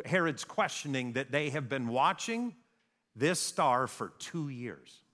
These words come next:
Doesn't say they've traveled for two years. It says they've observed this star appeared for approximately two years. And the text tells us that when they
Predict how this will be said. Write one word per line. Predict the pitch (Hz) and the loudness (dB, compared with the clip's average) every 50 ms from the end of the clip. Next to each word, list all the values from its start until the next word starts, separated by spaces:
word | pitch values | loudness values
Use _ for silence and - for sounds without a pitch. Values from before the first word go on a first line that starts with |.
| _ _ _ _ _ _ _ _ _ _ _ _ - | _ _ _ _ _ _ _ _ _ _ _ _ 2
Doesn't | 151 165 170 156 240 208 | 2 2 2 2 0 0
say | - - 247 247 233 | 2 4 4 4 6
they've | 208 226 226 214 160 | 4 4 4 2 -2
traveled | - - - 208 233 262 285 262 233 190 143 123 - | -4 -4 0 2 4 4 4 4 2 0 0 -2 -4
for | - - 107 | -6 -8 -10
two | - - - 113 92 85 | -10 -8 -10 -10 -10 -10
years. | 82 76 78 71 65 92 123 - - _ _ _ _ _ _ _ _ _ _ - | -12 -14 -14 -16 -18 -18 -20 -20 -20 _ _ _ _ _ _ _ _ _ _ -2
It | 156 160 156 - | 0 0 0 2
says | - 185 175 165 147 - | 2 4 4 2 2 2
they've | - 180 165 160 143 147 | 0 2 2 2 2 2
observed | 165 151 135 - - 160 226 262 233 160 131 117 104 - | 0 0 0 -2 0 2 4 4 4 4 2 0 -2 -4
this | 147 147 - - | -4 -2 -2 -2
star | - - - 180 175 175 175 180 180 - - | -4 -4 -2 0 2 4 4 4 2 2 -2
appeared | - - - - 170 170 139 107 90 87 87 87 - - _ _ _ _ _ _ _ | -8 -8 -8 -8 -6 -4 -2 -2 -2 -4 -6 -8 -12 -16 _ _ _ _ _ _ _
for | - - 120 110 104 104 98 95 - _ _ _ - | -10 -6 -2 0 0 0 -2 -4 -8 _ _ _ -10
approximately | - - - - - 156 139 - - - 139 123 120 123 - 117 113 101 | -10 -10 -8 0 0 0 0 0 -4 -6 -6 -6 -6 -6 -6 -8 -10 -10
two | - - - 113 101 | -10 -12 -12 -10 -10
years. | 92 90 85 71 65 _ _ _ _ _ _ _ _ _ _ _ _ _ _ _ _ _ _ _ _ _ _ _ - - | -10 -12 -14 -16 -18 _ _ _ _ _ _ _ _ _ _ _ _ _ _ _ _ _ _ _ _ _ _ _ -2 0
And | 190 202 | 2 4
the | 202 | 4
text | 196 - 262 302 285 - - - - | 4 4 2 2 2 -2 -6 -4 0
tells | 185 190 156 135 104 - 110 | 2 2 2 2 0 -4 -4
us | 104 123 - - - _ _ _ _ _ _ - | -6 -6 -6 -10 -18 _ _ _ _ _ _ 2
that | 135 160 175 156 | 2 2 2 4
when | 160 175 180 175 170 | 4 4 4 6 6
they | 170 170 170 170 | 4 4 4 2